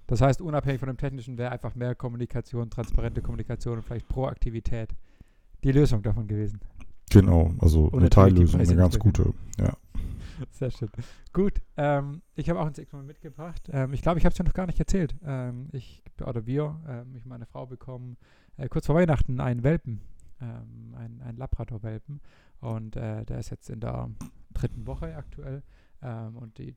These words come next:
Speaker 1: die Züchter haben eine Dropbox eingerichtet, wo auch ganz viele Bilder kommen und, und Videos von den Welpen aktuell. Ähm, was ich erstmal sehr, sehr schön finde, um da so ein bisschen emotional auch, ähm, in der Experience, wenn man es mal so nennen möchte, zu bleiben.
Speaker 2: Hm,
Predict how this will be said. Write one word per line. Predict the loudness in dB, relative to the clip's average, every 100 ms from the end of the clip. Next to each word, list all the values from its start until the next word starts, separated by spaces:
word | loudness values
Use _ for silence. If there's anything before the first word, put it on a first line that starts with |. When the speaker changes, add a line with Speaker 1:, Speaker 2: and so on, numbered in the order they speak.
| -18
Speaker 1:
die | -16 -16 -18 -12
Züchter | -10 -8 -6 -4
haben | -4 -6 -6
eine | -2
Dropbox | 0 2 0 -2
eingerichtet, | -4 -8 -8 -4 -4 -4
wo | -6
auch | -6 -6 -10
ganz | -12 -10
viele | -8 -4
Bilder | 2 2 2 -2
kommen | -2 -2 -4 -12 -14
und, | -12 -12
und | -12 -6
Videos | 0 2 2 2
von | 0 0
den | -2
Welpen | -4 -4 -6
aktuell. | -6 -2 0 0 -6 -14 -20 -16 -10
Ähm, | -6 -6 -6 -10 -10
was | -4
ich | -2
erstmal | 0 0
sehr, | -2
sehr | -2
schön | -2 -2
finde, | -4 -12 -12
um | -16 -12
da | -10 -10 -14 -16
so | -10
ein | -8
bisschen | -8
emotional | -8 -8 -6 -8 -6 -6 -8
auch, | -8 -10 -10 -14 -20 -20 -16
ähm, | -10 -10 -10 -12
in | -8
der | -8 -8
Experience, | -8 -8 -6 -6 -6 -6
wenn | -6
man |
es | -4
mal | -4
so | -4
nennen | -4 -8 -6
möchte, | -4 -4 -8
zu | -8
bleiben. | -6 -8 -10 -12 -14 -14 -4
Speaker 2:
Hm, | -2